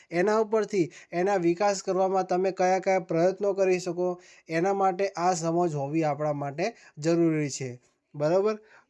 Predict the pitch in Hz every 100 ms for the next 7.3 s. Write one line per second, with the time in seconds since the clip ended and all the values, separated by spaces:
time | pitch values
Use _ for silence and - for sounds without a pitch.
0 | _ - 175 185 185 180 165 175 151 160
1 | 170 185 175 175 170 160 180 175 175 165
2 | 175 180 - _ _ 156 165 180 190 185
3 | 185 - - 185 202 190 _ - 175 185
4 | 185 175 170 170 170 175 175 165 165 -
5 | 170 143 151 151 151 156 160 - 147 156
6 | 131 135 135 127 131 202 - - - 156
7 | 151 131